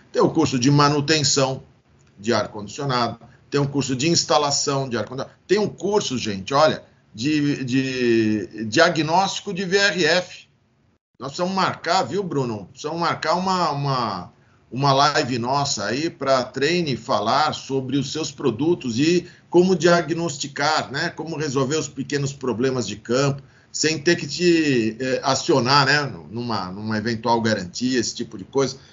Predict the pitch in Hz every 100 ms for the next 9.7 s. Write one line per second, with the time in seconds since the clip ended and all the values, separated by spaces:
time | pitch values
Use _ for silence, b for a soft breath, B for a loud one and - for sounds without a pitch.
0 | B _ 208 226 220 160 143 196 170 131
1 | - 131 139 147 147 170 147 120 101 151
2 | 180 131 110 113 113 113 - 95 107 131
3 | 131 101 101 104 - 101 104 101 90 113
4 | 139 139 B B - 196 180 156 - -
5 | 147 143 127 - 151 151 - - _ _
6 | 135 151 170 120 117 127 127 - - _
7 | - 156 143 151 170 143 147 139 151 147
8 | 123 - 147 156 151 117 123 110 131 135
9 | 127 92 101 113 113 - -